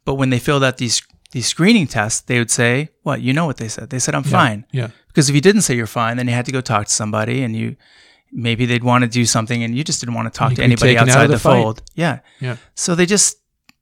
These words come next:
Speaker 1: didn't. They just ignored it. So I said to this one guy that was in front of me, I said, "Hey, this time fill it out honestly." Maybe because I was a seal myself, maybe because I knew I was actually trying to help him. I said, "Look, there could be something here. Fill it out honestly." And it was frankly positive.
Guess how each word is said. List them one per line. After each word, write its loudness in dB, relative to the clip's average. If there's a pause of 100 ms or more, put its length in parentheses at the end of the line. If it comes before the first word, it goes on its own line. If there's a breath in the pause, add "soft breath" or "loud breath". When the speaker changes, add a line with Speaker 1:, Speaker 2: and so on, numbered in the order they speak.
Speaker 1:
didn't. 2
They -2
just -2 (100)
ignored 0
it. -10
So -4
I -2
said -4
to -8
this -6
one -2
guy -2
that -2
was -2
in -6
front -10
of -6
me, -6
I -8
said, -8
"Hey, -6 (140)
this -4
time -8
fill -6
it -2
out 2
honestly." -4 (580 loud breath)
Maybe -4
because -6
I 0
was -4
a -8
seal -4
myself, -2
maybe -4
because -8
I -6
knew -8
I -4
was -6
actually -6
trying -6
to -6
help -2
him. -2 (320 loud breath)
I -8
said, -6
"Look, -6
there -4
could -6
be -4
something -4
here. -6
Fill -4
it -2
out 0
honestly." -4 (280 soft breath)
And -4
it 0
was -4 (180)
frankly -2
positive. -4